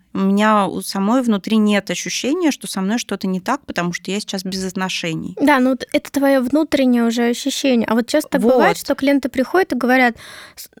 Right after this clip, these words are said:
Speaker 2: а может, и вправду?» Я вот, ну, то
Speaker 1: Здесь
Speaker 2: есть они
Speaker 1: я бы
Speaker 2: начинают в это верить, и у меня есть несколько примеров, да, кейсовых случаев, когда, когда девушка выходила замуж, потому что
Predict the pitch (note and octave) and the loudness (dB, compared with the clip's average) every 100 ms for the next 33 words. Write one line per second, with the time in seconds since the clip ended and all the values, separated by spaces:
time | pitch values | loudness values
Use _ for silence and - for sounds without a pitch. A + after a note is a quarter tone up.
0 | - G#3+ A3+ A#3+ - - - A#3 C4+ C4 | -4 2 2 2 -2 -6 0 2 2 -2
1 | - A3+ - _ _ _ B3 G#3+ A3 A3+ | -6 -8 -10 _ _ _ -2 2 2 2
2 | A3+ F3 C4 A3 C#4 - C4 C#4 D4 D4 | 0 2 2 4 2 2 2 4 4 2
3 | D4+ C4+ C#4 C4 A#3+ B3 B3+ A3 A#3+ G4+ | 4 4 2 0 0 0 0 0 2 2
4 | A4+ C4 - - - - - B3+ C4 B3+ | 4 0 -2 -14 -18 -18 -2 2 2 0
5 | _ _ - A#3+ B3 C4 C4 B3 - B3+ | _ _ -2 2 4 2 2 0 -2 -6
6 | - B3 - A3+ A#3+ A3+ C4+ F#4 C#4+ A#3 | -4 -6 -6 -2 0 2 2 2 0 0
7 | A#3+ C#4+ - - - _ - B3 A#3 A#3+ | 0 0 -6 -20 -20 _ -2 0 0 -2
8 | A3+ - C#4+ F4 D4 C4 - A3 G#3+ A#3+ | -2 0 -2 0 0 -2 -2 -2 0 0
9 | A#3+ - - _ - A#3 A#3 A#3 B3+ B3+ | 0 -4 -20 _ -4 -2 0 0 0 0
10 | - - A#3+ - - _ _ B3 A3 B3+ | -2 0 -2 -2 -14 _ _ -2 0 2
11 | C4+ A#3+ C4 C#4 A#3+ G#3+ A3+ E4 A#4+ C#4+ | 2 2 2 2 2 2 2 2 0 -2
12 | - - _ _ C4 A#3+ A#3 C4+ D#4 - | -4 -10 _ _ -2 2 2 4 0 0
13 | C4+ | -2